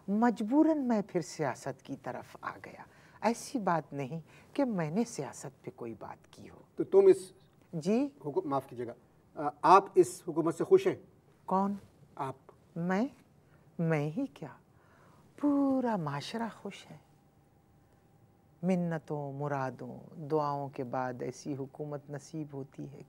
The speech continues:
Speaker 1: किसी को। खुशबख्त लोग होते हैं अनवर मियाँ,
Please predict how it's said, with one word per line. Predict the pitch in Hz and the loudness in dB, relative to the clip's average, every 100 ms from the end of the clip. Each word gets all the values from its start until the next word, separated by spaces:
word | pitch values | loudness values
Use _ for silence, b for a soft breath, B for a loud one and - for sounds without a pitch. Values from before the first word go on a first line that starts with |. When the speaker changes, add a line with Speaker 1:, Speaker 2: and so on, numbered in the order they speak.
| - | -20
Speaker 1:
किसी | 151 - 147 | -20 -20 -20
को। | - - _ - _ _ _ _ _ - b b b | -20 -20 _ -20 _ _ _ _ _ -20 b b b
खुशबख्त | - 254 247 - 226 247 - - | -2 0 0 0 -2 -2 -4 -8
लोग | 226 220 220 | 0 2 2
होते | - 202 190 196 | 0 -6 -4 -4
हैं | 180 185 180 | -2 -4 -4
अनवर | 170 165 160 | -4 -4 -6
मियाँ, | 165 165 156 147 | -4 -4 -4 -6